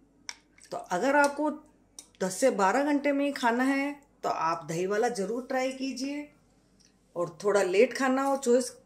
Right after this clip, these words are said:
घंटे रखना हो, तो ये वाला बना सकते हैं बिना दही वाला। तो अब मेहुल टेस्ट कर रहा है, ये बिना दही वाला है और ये दही वाला है।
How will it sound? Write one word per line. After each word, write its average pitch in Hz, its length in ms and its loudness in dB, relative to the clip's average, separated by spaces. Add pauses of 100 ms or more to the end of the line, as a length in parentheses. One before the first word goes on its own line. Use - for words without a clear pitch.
(140)
घंटे 240 300 -2
रखना 254 320 -2
हो, 269 180 -2 (960)
तो 302 120 -2
ये 226 160 4
वाला 180 240 2
बना 151 260 -6
सकते - 320 -14
हैं 160 80 -10
बिना 220 300 -2 (160)
दही 180 240 -4
वाला। - 380 -10 (140)
तो - 100 -14 (100)
अब 185 180 -4
मेहुल 175 360 -4 (100)
टेस्ट - 300 -4
कर 180 120 -10
रहा 190 180 -10
है, 311 260 -10 (1600)
ये 180 160 -10
बिना 170 300 -6
दही 185 180 -4
वाला 220 220 -2
है 339 140 0
और 254 160 -2
ये 254 240 -4
दही 196 200 -2
वाला - 260 -8
है। - 180 -20